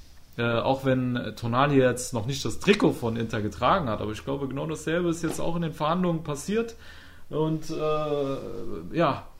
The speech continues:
Milan ist reingekretscht in die Verhandlungen und, äh, ja, als Milan-Fan hat Tonali sich dann sofort dafür entschieden, für die Rossoneri, ähm,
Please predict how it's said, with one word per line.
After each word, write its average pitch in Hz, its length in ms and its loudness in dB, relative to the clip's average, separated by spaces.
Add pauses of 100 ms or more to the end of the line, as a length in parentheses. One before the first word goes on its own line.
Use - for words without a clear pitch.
Milan 175 440 6
ist 226 320 -2
reingekretscht 226 880 0 (360)
in 202 120 2
die 214 80 2
Verhandlungen 220 680 0
und, 170 380 -2
äh, 165 420 0 (240)
ja, - 200 0
als - 560 -4 (320)
Milan-Fan 180 800 4
hat 160 240 -2
Tonali 170 400 4
sich 170 260 -2
dann 160 480 -2
sofort 156 720 -2 (560)
dafür 151 260 -2
entschieden, 156 640 0
für 156 440 -2
die 156 120 2
Rossoneri, 156 720 0
ähm, 104 580 -4